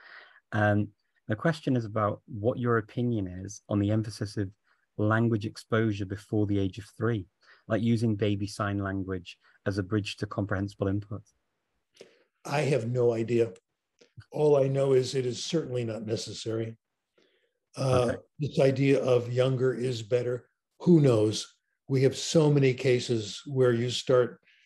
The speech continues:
Speaker 2: you know, in my case, a new language when I'm in my seventies, and it's gone perfectly fine,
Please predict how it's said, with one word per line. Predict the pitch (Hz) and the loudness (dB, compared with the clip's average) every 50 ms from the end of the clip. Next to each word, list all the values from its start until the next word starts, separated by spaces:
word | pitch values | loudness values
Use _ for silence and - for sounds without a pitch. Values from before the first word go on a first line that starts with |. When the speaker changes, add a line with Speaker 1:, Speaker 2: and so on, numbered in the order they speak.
| _ _ - | _ _ -8
Speaker 2:
you | 131 123 | -6 -2
know, | 123 120 120 120 | -2 0 0 0
in | 120 120 120 | 0 -2 -2
my | 117 117 120 | -2 -2 -4
case, | 120 - - 127 117 117 - - | -4 -4 -4 -4 -4 -4 -4 -6
a | 123 | -6
new | 113 117 120 117 | -4 -4 -4 -4
language | 117 117 117 110 110 120 107 104 | -2 -4 -4 -4 -6 -6 -6 -6
when | 110 107 110 | -6 -6 -4
I'm | 110 110 | -4 -2
in | 113 113 | -2 -2
my | 107 104 101 | -2 -4 -4
seventies, | 98 - 123 107 - 113 107 110 110 101 - - _ _ _ _ _ _ | -2 -2 -2 -2 -2 -4 -4 -4 -6 -6 -8 -12 _ _ _ _ _ _
and | 117 110 107 | -4 -2 -2
it's | 107 98 - | -2 -2 -2
gone | - 123 113 110 107 95 - _ | -2 -2 0 0 -2 -4 -8 _
perfectly | - 139 123 87 - - 95 90 | 0 2 2 2 0 -4 -6 -6
fine, | - - - 85 78 - - | -6 -6 -6 -8 -8 -10 -14